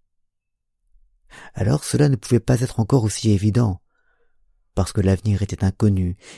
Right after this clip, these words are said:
mais maintenant que quinze siècles se sont écoulés, nous voyons que tout a été si bien deviné et prévu dans ces trois questions qu'on ne peut rien y ajouter,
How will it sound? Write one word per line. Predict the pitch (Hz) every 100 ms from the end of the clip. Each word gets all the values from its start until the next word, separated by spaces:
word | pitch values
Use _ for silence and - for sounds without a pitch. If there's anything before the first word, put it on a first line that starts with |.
| -
mais | 110 113 104 - _ -
maintenant | 123 123 - 113 135
que | 147 120
quinze | - - 143 117
siècles | 110 - 113 131 - 110
se | 95
sont | - 101
écoulés, | 101 - 98 92 127 135 135 _ _ _ _ _ _ _ _ -
nous | 107 113
voyons | 110 120 135
que | - 110
tout | - - 127 -
a |
été | 110 107 - 107 104 _ _ _ _ 285 -
si | - - 147
bien | 120 101 120 160
deviné | 135 107 117 120 120
et | 110
prévu | - - 113 101 107
dans | 101
ces | 95 98
trois | - 110
questions | 107 95 - - 127 131 - _ _ _ _ _ _ _ _ _ -
qu'on | 131
ne | 135
peut | - 131
rien | 110 110 143 143
y | 117 110
ajouter, | 98 101 - 101 104